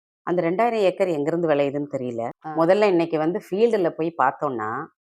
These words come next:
Speaker 1: பாதி இடம் அர்பனைஸ் ஆகி, பாதி குளங்கள்ல இருந்து தண்ணியே எடுக்காம, அதை சுத்தி உள்ள ஊர்கள்ல உள்ள சாக்கடைகளை உள்ள விடக்கூடிய சூழல் இன்னைக்கு இருக்குது.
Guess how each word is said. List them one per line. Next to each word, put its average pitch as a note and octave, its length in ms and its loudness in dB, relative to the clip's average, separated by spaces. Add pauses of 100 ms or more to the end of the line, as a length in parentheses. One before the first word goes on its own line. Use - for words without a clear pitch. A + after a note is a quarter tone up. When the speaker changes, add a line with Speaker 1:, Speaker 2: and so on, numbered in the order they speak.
(520)
Speaker 1:
பாதி G3 640 6
இடம் E3+ 260 4
அர்பனைஸ் D#3 540 0
ஆகி, C3+ 560 -4 (360)
பாதி G3 680 4
குளங்கள்ல G3+ 500 4
இருந்து D3+ 580 0
தண்ணியே F#3 640 4
எடுக்காம, D3 800 -2 (340)
அதை D#3+ 220 4
சுத்தி G#3 320 -2
உள்ள A#3 180 4
ஊர்கள்ல F3+ 440 2
உள்ள D#3 260 2
சாக்கடைகளை D#3 560 2
உள்ள C#3 240 -4
விடக்கூடிய C3+ 400 -6
சூழல் D#3 380 -4
இன்னைக்கு A#2+ 340 -10
இருக்குது. - 240 -20